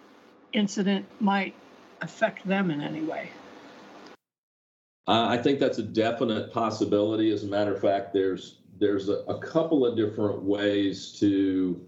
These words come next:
Speaker 2: sort of approach this from a radiation standpoint. And because the number of, um,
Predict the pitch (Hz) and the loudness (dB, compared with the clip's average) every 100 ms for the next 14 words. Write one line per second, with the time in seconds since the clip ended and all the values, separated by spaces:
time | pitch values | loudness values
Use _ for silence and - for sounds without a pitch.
0 | - _ _ _ _ - - 117 101 95 | -20 _ _ _ _ -6 0 2 2 -2
1 | - 120 110 107 - 98 92 - - - | -2 2 2 0 -2 -2 0 -4 -8 -14
2 | - - 92 95 90 90 87 92 92 92 | -10 -2 0 0 -2 -2 0 2 2 2
3 | 92 98 - 95 82 98 90 87 90 92 | 2 0 0 -4 -2 0 0 0 0 0
4 | 90 90 - 90 90 92 90 82 - 90 | 0 -2 -4 -2 0 2 0 -2 -2 0
5 | 95 - 113 110 113 107 104 - 87 95 | 0 2 2 4 2 0 -4 -8 -2 2
6 | 92 92 90 - 90 90 98 101 101 101 | 2 2 -2 -4 -2 2 2 2 2 2
7 | 98 92 - 92 90 87 82 82 - _ | 2 0 -2 -2 0 0 -4 -8 -18 _
8 | _ _ _ _ _ - 92 90 87 85 | _ _ _ _ _ -4 0 2 2 2
9 | 85 82 | -2 -4